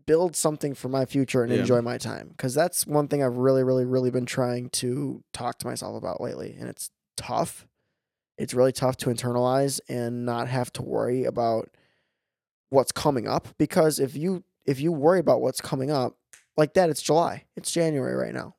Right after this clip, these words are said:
Speaker 1: Like that, it's July.
Speaker 2: Yeah, July's gonna be here before we know it.
Speaker 1: Let's just say, you know, ev-, I, I only work twice a week, and I really enjoy work. That's my life purpose.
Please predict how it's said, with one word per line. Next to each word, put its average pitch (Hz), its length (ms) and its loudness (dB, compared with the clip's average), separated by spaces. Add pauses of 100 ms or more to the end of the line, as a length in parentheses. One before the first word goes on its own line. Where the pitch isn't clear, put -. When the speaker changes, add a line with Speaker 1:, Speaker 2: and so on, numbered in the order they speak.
Speaker 1:
Like 208 200 2
that, 196 140 4
it's 180 120 -4
July. 170 420 0 (160)
Speaker 2:
Yeah, 113 180 -2
July's 113 380 0
gonna 107 180 -2
be 107 140 -2
here 101 160 -2
before 101 260 -8
we 98 120 -6
know 104 280 -6
it. 95 80 -10 (840)
Speaker 1:
Let's 180 140 4
just 185 160 -2
say, 170 320 4 (160)
you 156 80 -4
know, 127 200 -2 (1080)
ev-, 147 220 2 (100)
I, 151 240 -4
I 147 80 6
only 147 180 4
work 143 220 2
twice 131 260 2
a 120 60 -2
week, 117 180 -4
and 131 60 -4
I 123 40 -2
really 151 280 6
enjoy 143 220 6
work. 117 180 -2
That's 123 160 -6
my 120 60 -4
life 123 220 -2
purpose. - 400 -10